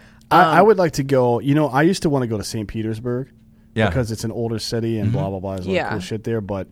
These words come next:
Speaker 1: <clears throat> uh, one of my buddies, Joe, went there not too long ago, a couple years ago. And he was like, "I mean, yeah, there's a lot of cool old buildings and shit, but it's all in disrepair.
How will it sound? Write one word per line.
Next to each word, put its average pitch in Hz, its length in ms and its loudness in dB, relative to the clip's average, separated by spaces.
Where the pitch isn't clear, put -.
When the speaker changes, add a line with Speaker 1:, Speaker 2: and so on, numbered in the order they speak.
Speaker 1:
<clears throat> - 1000 -4
uh, 87 400 -4
one 120 220 -4
of 127 40 0
my 117 80 0
buddies, 101 300 -2
Joe, 98 300 -4
went 85 200 -6
there 82 380 -8
not 95 240 -6
too 104 160 -8
long 90 240 -4
ago, 98 400 -4
a - 80 -20
couple 95 180 -10
years 95 180 -6
ago. 107 300 -4
And 95 120 -8
he 110 60 -4
was 101 140 -4
like, 95 240 -6
"I 120 40 -2
mean, 127 160 0
yeah, 143 200 4
there's 143 160 0
a 131 40 -2
lot 123 180 0
of 104 80 -6
cool 117 300 -4
old 104 260 -4
buildings 110 340 -4
and 117 80 -4
shit, 123 300 -6
but 107 100 -6
it's 95 180 -10
all 107 220 -4
in 98 100 -6
disrepair. 92 680 -8